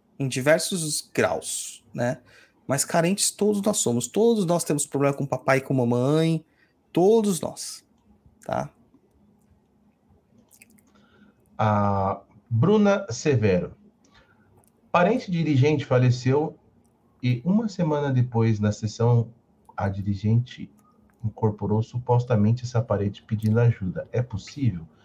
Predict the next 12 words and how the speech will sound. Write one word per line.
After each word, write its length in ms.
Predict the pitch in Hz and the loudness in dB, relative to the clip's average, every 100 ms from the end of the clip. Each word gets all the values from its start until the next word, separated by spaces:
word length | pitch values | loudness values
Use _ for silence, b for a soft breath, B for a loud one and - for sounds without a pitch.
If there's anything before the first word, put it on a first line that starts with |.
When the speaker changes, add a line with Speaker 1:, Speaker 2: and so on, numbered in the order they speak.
| b b b | b b b
Speaker 2:
Foi 220 | - 151 160 | 0 0 2
falado 540 | 160 139 113 123 139 | 4 6 6 4 2
que 140 | - | -2
com 160 | 123 123 | -6 -4
pouco 320 | 135 139 139 | -2 -4 -4
tempo 340 | 127 135 139 143 | -4 -4 -2 -2
não 180 | 143 156 | -2 -2
seria, 680 | - 139 123 123 131 131 - _ _ _ - | -4 0 4 4 4 2 -2 _ _ _ -2
por 180 | 127 | 0
pouco 240 | 123 127 123 | 2 2 0
tempo 300 | 139 139 135 | 0 -2 4
não, 500 | 127 123 127 185 | 8 8 8 6